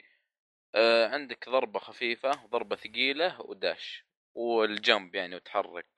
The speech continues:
وفي platform. آه، تصميم البلاتفورم فيها حلو مرة، بعضها تتحرك، بعضها ثابتة بس صغيرة، بعضها فيها ال-، فيها زي الفتحات إنك تطيح فيها لو، آه،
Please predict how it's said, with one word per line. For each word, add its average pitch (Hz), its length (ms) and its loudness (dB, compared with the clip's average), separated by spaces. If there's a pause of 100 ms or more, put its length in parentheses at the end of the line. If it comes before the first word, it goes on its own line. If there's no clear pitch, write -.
وفي 85 480 -4
platform. 110 720 0 (1000)
آه، 110 100 2
تصميم 175 400 -2
البلاتفورم 131 560 0
فيها 113 280 2
حلو 104 280 -6
مرة، 95 480 -6
بعضها 110 320 4
تتحرك، 95 560 -4
بعضها 101 240 2
ثابتة 101 380 0
بس 90 120 -8
صغيرة، 98 640 0 (260)
بعضها 110 240 8
فيها 104 420 0
ال-، 90 560 2 (580)
فيها 104 220 0
زي 110 160 0
الفتحات 101 640 2
إنك 92 180 -14
تطيح - 280 -2
فيها 95 340 -2
لو، 90 220 -2
آه، 53 480 -8